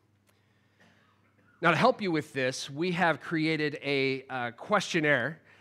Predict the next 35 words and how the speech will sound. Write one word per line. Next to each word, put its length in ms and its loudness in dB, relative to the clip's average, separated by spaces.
that 240 2
we 160 2
are 100 4
going 360 -2
to, 400 -2
uh, 120 2
text 380 -2
out 240 2
to 140 -4
you 220 0
at 140 -6
the 80 -4
end 100 -2
of 60 -4
the 80 -8
service 440 -2
if 120 -6
you're 140 -4
on 160 4
our, 220 0
our, 240 2
uh, 160 0
phone 300 -2
list, 280 -2
or 160 -4
you 160 -2
can, 300 -4
uh, 100 -6
we'll 120 -8
send 200 -6
it 60 -2
out 120 4
in 60 -4
the 60 -8
email, 500 0